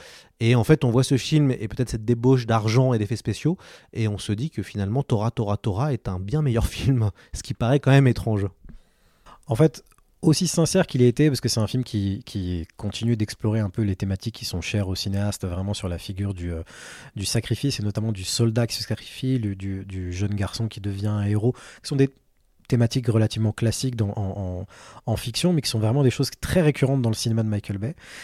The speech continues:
Speaker 2: Et le problème, c'est que oui, ça a pris un petit peu, avec cette imagerie surannée, cette imagerie d'Épinal, euh, qu'il a pu utiliser, des atours limite de films de,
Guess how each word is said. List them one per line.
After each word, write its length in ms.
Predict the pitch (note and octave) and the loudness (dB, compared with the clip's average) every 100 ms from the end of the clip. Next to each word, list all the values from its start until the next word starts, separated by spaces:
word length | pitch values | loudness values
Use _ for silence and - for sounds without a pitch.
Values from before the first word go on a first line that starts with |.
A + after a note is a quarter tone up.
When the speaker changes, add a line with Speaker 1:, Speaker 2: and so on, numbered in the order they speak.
| - - - - | -18 -20 -20 2
Speaker 2:
Et 520 | C3 B2 A#2+ A#2+ A#2+ A2+ | 6 6 6 6 2 2
le 120 | A#2+ | 2
problème, 260 | D3 F#3 | 4 4
c'est 140 | F3+ B2+ | 2 2
que 80 | E3+ | 2
oui, 80 | |
ça 180 | F3 A#2 | 2 2
a 60 | G#2+ | 2
pris 240 | - F3 | 0 2
un 120 | D3+ | 2
petit 280 | A#2+ - A#2+ | 2 -4 -8
peu, 360 | - D#3+ D#3 - | 2 4 4 2
avec 360 | - F#2 F#2 G#2+ | -6 -8 -6 -6
cette 220 | A#2 - | -4 -4
imagerie 380 | A2 A2 A2 A#2 | 2 4 4 2
surannée, 500 | - B2+ A2 A#2+ C3 | 0 0 2 2 2
cette 200 | - - | 0 -2
imagerie 280 | G#2 G2+ G#2 | -2 0 0
d'Épinal, 540 | A2 - B2 B2+ A#2+ | 0 0 0 2 2
euh, 80 | G2 | -2
qu'il 180 | - G#2 | -4 -6
a 60 | |
pu 120 | G2 G#2 | -4 -6
utiliser, 580 | - G2+ G#2+ A#2 E3 - - - - G2+ | -6 -2 0 2 0 -2 -14 -20 -12 -2
des 220 | G2+ G#2+ | 2 2
atours 260 | - D#3 | 4 4
limite 240 | A#2+ B2 B2 | 4 4 4
de 100 | A2 | 0
films 280 | - B2 G#2+ | 0 0 2
de, 240 | G#2 | 2